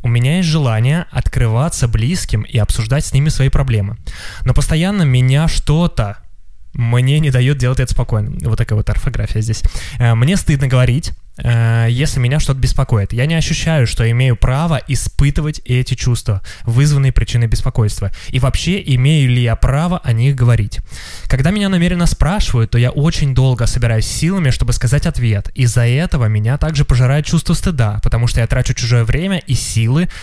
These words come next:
на свои страхи и загоны. Боюсь, что мои переживания обесценят, после некоторых слов моего близкого человека я окончательно замкнулась. Я призналась ему, что обесцениваю свои проблемы, и мне сложно о них говорить, и в ответ получила просьбу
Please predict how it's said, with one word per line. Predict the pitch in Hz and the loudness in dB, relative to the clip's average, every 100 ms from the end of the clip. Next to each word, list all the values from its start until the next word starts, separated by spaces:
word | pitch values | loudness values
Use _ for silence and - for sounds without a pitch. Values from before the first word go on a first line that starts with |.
| - | -2
на | 120 | 0
свои | - 113 | 2 0
страхи | 104 135 147 - | 0 -2 -2 -2
и | |
загоны. | 123 120 110 104 98 - - - - - | 0 0 0 -2 -4 -8 -16 -16 -16 -2
Боюсь, | - 170 175 | 2 2 2
что | 147 | 0
мои | 143 | 0
переживания | 139 135 127 160 190 185 | 2 2 2 2 0 -2
обесценят, | 147 151 - - 110 113 165 - - | 0 2 2 0 0 0 -2 -4 -4
после | 139 - | -2 0
некоторых | 135 - 127 - | 0 0 0 0
слов | 139 - | 0 0
моего | 120 120 | 0 2
близкого | 120 117 120 | 2 0 0
человека | 113 113 117 180 202 180 - | -2 0 0 -2 -4 -8 -6
я | 120 107 104 | -2 0 0
окончательно | 123 120 117 117 113 | 0 0 0 0 0
замкнулась. | 113 123 - 139 104 98 - - - - - | 0 0 0 2 2 -2 -6 -12 -18 -18 -6
Я | 123 139 | 0 2
призналась | 180 160 160 165 120 - | 2 2 2 2 0 0
ему, | 107 104 | 0 0
что | - 120 | 2 2
обесцениваю | 117 - - 131 120 | 2 0 2 2 2
свои | 113 123 117 | 2 2 2
проблемы, | 120 113 165 185 | 2 0 0 0
и | 160 143 | -2 -2
мне | 139 | 0
сложно | 143 156 147 120 107 | 0 2 2 2 2
о | |
них | 107 107 | 0 0
говорить, | 113 110 104 - - - | 2 2 0 -4 -12 -6
и | 123 | 0
в | |
ответ | 113 - 160 | 0 0 0
получила | - 123 - 120 | 2 2 2 2
просьбу | 110 139 160 165 120 110 | 2 2 4 2 0 -2